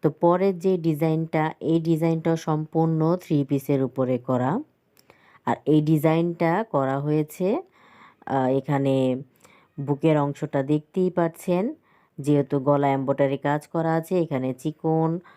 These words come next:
সুতা পাইপিং দেওয়া হয়েছে। আর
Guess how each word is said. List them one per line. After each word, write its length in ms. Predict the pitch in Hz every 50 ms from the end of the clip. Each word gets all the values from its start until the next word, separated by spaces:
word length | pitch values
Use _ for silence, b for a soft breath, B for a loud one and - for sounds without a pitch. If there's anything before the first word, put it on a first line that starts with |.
| b b b b
সুতা 320 | - - 160 151 156 147
পাইপিং 440 | - 147 139 127 - 143 139 143 135
দেওয়া 260 | 139 143 143 143 147
হয়েছে। 640 | 151 156 160 165 160 160 - - - 185 196 233 - - -
আর 400 | - 131 127 127 127 127 127